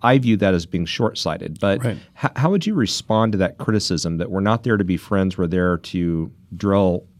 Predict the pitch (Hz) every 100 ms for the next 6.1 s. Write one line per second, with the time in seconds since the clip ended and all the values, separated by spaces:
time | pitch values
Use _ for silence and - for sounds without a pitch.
0 | - 98 92 95 90 82 80 76 - 80
1 | - 87 - - - 127 120 - 131 123
2 | 104 - 110 104 107 107 123 120 110 -
3 | 104 - 101 104 95 - - 101 - -
4 | 165 107 104 101 101 117 120 117 110 92
5 | 127 143 - - 107 107 110 107 104 101